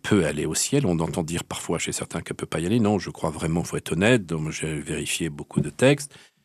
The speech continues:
La femme est reconnue comme croyante, elle est membre de l'Oumma et elle peut aller au ciel, même si le paradis n'est pas décrit pour elle souvent. C'est quand même, le, le paradis est plutôt décrit pour, euh, les hommes, avec nombre de femmes. Il n'est pas dit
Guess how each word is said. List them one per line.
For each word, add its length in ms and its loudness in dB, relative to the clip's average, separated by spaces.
La 140 2
femme 260 2
est 60 -2
reconnue 420 2
comme 200 -6
croyante, 520 2
elle 120 0
est 60 -2
membre 380 4
de 100 -4
l'Oumma 560 2
et 140 4
elle 160 2
peut 220 6
aller 160 6
au 80 6
ciel, 300 -4
même 200 0
si 280 0
le 140 2
paradis 440 0
n'est 100 -2
pas 460 -4
décrit 540 -4
pour 260 -6
elle 140 4
souvent. 440 -4
C'est 180 -8
quand 160 -8
même, 320 2
le, 240 2
le 200 0
paradis 400 2
est 20 2
plutôt 380 4
décrit 680 4
pour, 520 10
euh, 200 0
les 340 0
hommes, 220 4
avec 180 -4
nombre 240 4
de 80 0
femmes. 380 6
Il 100 0
n'est 80 0
pas 160 -4
dit 280 -2